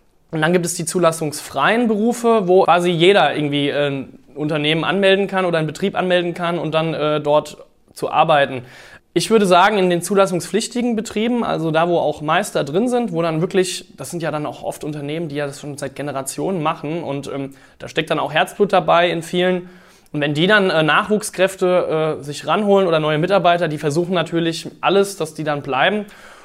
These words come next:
Und da ist es so, dass die Mitarbeiter auch länger bleiben.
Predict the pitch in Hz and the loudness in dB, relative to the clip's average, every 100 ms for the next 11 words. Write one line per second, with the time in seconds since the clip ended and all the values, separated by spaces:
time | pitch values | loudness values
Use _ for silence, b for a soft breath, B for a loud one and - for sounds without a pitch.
0 | B 151 147 151 190 190 180 185 185 175 | B -2 2 6 6 4 0 4 6 6
1 | 175 165 156 165 156 151 127 156 208 233 | 2 -2 0 2 2 2 0 0 2 2
2 | 196 190 202 202 | 4 4 4 2